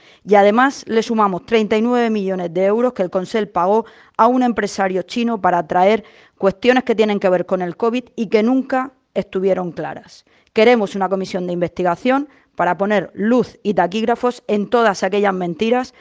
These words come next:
que Chimo Puig, cada día que se levanta, pone en los medios de comunicación como anuncios estrella que terminan en ruina.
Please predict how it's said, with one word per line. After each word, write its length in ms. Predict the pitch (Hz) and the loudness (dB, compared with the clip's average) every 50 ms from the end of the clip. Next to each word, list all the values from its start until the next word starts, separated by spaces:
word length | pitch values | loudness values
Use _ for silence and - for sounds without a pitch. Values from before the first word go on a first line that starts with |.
| - _ - | -20 _ -2
que 160 | - 190 185 | -2 -2 0
Chimo 320 | - - 269 254 220 196 | 0 0 2 2 2 2
Puig, 320 | 202 240 240 - - - - _ _ _ | 2 0 -2 -2 -2 -8 -20 _ _ _
cada 280 | - 226 220 214 220 208 | 2 4 4 6 4 2
día 280 | 190 196 185 175 170 | 2 0 0 0 -2
que 100 | 160 175 | -2 -4
se 160 | 170 - 175 | -6 -6 -6
levanta, 560 | 165 165 170 180 202 240 254 - 240 240 - _ _ _ - | -4 -2 0 -2 -2 -2 -4 -6 -6 -6 -6 _ _ _ 2
pone 280 | 226 220 214 202 180 | 4 4 4 4 0
en 100 | 170 165 | -4 -4
los 100 | 170 180 | -4 -4
medios 280 | 185 190 208 214 202 180 | -2 0 0 2 0 0
de 120 | 165 180 | 0 0
comunicación 720 | 170 202 202 214 220 214 170 196 170 - - 226 226 233 226 - _ _ _ _ | 0 0 -2 0 -2 0 0 0 0 2 2 2 2 2 -2 -10 _ _ _ _
como 280 | - 196 196 196 190 185 | 0 0 2 2 2 -2
anuncios 640 | 180 175 220 226 208 - - 220 214 214 214 - - | 0 0 -2 -2 -4 -4 -4 -4 -4 -4 -4 -10 -8
estrella 540 | - 180 - _ - 220 208 202 208 214 202 | -8 -8 -8 _ -4 -2 -2 0 0 0 0
que 100 | 180 180 | 0 -2
terminan 580 | 165 - 175 180 185 196 196 196 196 190 190 _ - | -4 -2 -2 -2 -2 -2 -2 -2 -2 -4 -6 _ -8
en 160 | 196 190 196 | -6 -4 -4
ruina. 420 | 185 190 196 190 170 151 - _ | 0 0 0 0 0 -2 -8 _